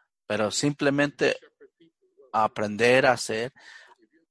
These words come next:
simplemente a aprender a pastorear a personas, algo va a acontecer. Aunque usted haga un error o dos,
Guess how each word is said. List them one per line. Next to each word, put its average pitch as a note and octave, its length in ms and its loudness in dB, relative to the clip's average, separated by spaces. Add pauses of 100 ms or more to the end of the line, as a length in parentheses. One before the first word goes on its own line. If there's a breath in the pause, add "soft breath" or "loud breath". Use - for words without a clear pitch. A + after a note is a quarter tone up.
(400)
simplemente D#3 800 0
a G#2 260 4
aprender A2+ 400 -2
a C3 60 6
pastorear A2+ 1080 0
a G2+ 140 0
personas, G2 800 -14
algo A2+ 440 -2
va G2+ 140 0
a - 20 2
acontecer. G2 800 -10 (920 soft breath)
Aunque A2+ 340 -2
usted A#2+ 220 0
haga C3 240 4
un B2 260 -2
error A#2+ 300 0
o A2 60 0
dos, - 640 -8